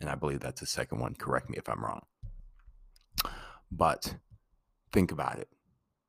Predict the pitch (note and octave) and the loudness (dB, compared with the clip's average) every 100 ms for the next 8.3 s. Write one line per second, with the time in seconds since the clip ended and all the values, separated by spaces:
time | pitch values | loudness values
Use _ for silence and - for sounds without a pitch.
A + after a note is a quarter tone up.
0 | _ G2 - G#2 A2+ G#2 D2+ E2+ E2 E2 | _ 0 4 10 12 10 10 10 12 10
1 | C#2+ D2 - - C2+ C2+ C2 C2 B1+ C2+ | 6 2 -2 -4 -2 -2 -2 -4 -2 -2
2 | C2 - C2+ - - D#2 - A2+ A#2 - | -2 0 -2 2 6 6 6 4 4 2
3 | C#3 B2+ - A#2 A2+ A#2 A2+ - A2+ A2+ | 0 0 0 2 2 2 0 0 2 4
4 | G#2 - A2+ - F2+ G#2 B2+ C#3 C#3 - | 2 2 4 6 6 4 4 2 2 4
5 | C#3 B2+ B2+ B2+ G2+ - D#2 F#2+ F2+ F#2 | 6 6 4 4 2 2 4 4 2 0
6 | E2 D#2+ - - - E2+ F2 D#2+ C#2 - | 2 0 0 -10 -2 0 0 0 0 4
7 | D#2+ - D#2 D2 - - - - D2+ - | 4 6 4 4 -2 -14 -18 -12 0 6
8 | E2+ E2+ - | 8 8 4